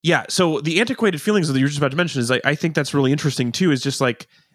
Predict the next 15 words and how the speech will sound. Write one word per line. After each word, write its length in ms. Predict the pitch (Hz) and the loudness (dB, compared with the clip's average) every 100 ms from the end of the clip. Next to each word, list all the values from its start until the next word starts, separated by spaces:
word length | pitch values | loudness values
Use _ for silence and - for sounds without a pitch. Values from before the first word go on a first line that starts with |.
| - | 0
and 80 | |
it 40 | 170 | 2
makes, 280 | 202 - - | 0 -2 -6
it's 120 | 147 - | -4 -2
sense, 220 | 175 151 | -2 0
and 60 | |
I'm 80 | 143 | 2
not, 140 | 147 - | 2 2
like, 180 | 127 | -2
insulting 480 | - 120 135 131 110 | -4 -4 -2 -2 -2
it. 60 | 107 | 0
I 40 | 135 | 0
think 140 | 147 | 0
it's 120 | 127 | 0
fascinating. 540 | - 123 - 107 101 | 0 0 0 0 0